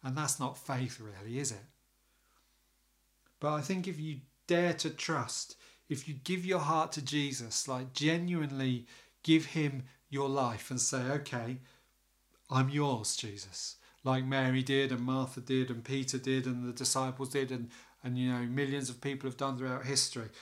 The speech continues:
I think if you do that, then there is a risk, yes, that you'll be disappointed. But I think if you've truly given your heart to him,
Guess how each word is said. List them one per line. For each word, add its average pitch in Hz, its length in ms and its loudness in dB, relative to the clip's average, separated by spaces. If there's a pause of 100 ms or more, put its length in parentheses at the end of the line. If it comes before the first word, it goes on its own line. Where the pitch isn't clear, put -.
(160)
I 135 80 -4
think 156 260 -4
if - 160 -8
you 139 80 -8
do 185 320 0
that, 127 300 4 (220)
then 147 160 2
there 165 120 4
is 180 100 4
a 185 80 4
risk, 170 540 2
yes, 143 340 0
that 170 120 -6
you'll 139 180 -2
be 127 140 -2
disappointed. 127 840 -4 (600)
But 160 100 -6
I 143 100 0
think 147 260 -2
if 131 140 -8
you've 135 200 -14
truly 202 480 2
given 160 360 0
your 151 140 0
heart 139 400 2
to 120 100 -8
him, 107 300 -8